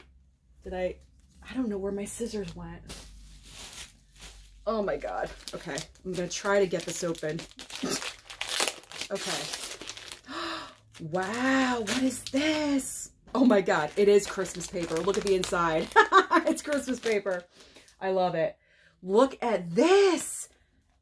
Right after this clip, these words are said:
Chitty Chitty Bang Bang, like,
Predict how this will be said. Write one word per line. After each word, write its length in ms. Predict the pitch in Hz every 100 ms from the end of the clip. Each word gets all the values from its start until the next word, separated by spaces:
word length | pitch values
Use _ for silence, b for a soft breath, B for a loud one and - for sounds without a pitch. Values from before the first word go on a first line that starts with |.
| _ _ _ _
Chitty 680 | - - 254 262 285 285 - _
Chitty 560 | - - 247 240 240 240 _ _ _ 156 -
Bang 420 | 233 233 247 240
Bang, 540 | 190 196 165 156 160 180
like, 300 | 196 185